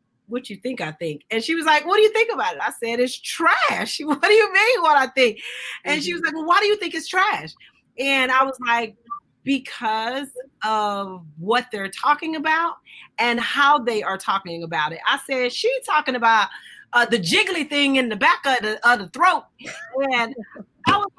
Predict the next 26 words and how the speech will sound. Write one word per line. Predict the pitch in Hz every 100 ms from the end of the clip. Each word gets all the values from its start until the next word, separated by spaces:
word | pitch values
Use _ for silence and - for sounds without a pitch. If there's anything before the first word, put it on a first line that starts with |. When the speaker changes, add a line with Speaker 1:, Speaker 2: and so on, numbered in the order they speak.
| 339 311
Speaker 1:
like, | 262 _ _ -
"So | - - 440 - 277 359 349 277 -
that | 359 453
is | -
such | 330 403 440
a | 262
vivid | 349 427 415 403
picture | 302 415 415 339 294 - _ - _ -
of | 311 285
what | 311 320
she | - 320
was | 294 247
painting." | 302 381 427 320 277
And | 294
I | 370
was | 330
like, | 311 294 -
"And | 269 302
this | 381
is | 466 403
on | 294
the | 185
radio?" | 165 330 440 480 523 508 - - - -
And | -
she | 247 339 349
was | 349